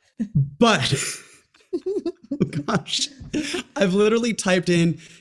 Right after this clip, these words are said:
"Am I insane for moving to a place I've never visited?"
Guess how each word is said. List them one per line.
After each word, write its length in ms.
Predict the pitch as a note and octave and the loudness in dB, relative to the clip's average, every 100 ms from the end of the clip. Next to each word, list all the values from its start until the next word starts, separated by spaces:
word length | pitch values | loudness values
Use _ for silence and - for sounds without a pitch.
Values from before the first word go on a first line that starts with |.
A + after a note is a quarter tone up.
| _ - | _ 0
"Am 180 | F3 | 4
I 80 | F#3 | 6
insane 540 | F#3 D3+ F3+ F3 F3 F3 | 6 4 4 4 2 2
for 140 | F3 | 2
moving 300 | E3+ F3 F#3+ | 2 4 2
to 140 | E3 F#3 | 4 2
a 40 | |
place 340 | C#3 F3 D#3+ - | 2 0 0 -2
I've 100 | D#3+ | 0
never 240 | D#3 D3+ | 2 2
visited?" 500 | C#3 C#3+ B2+ C3 - | 2 2 0 -2 -6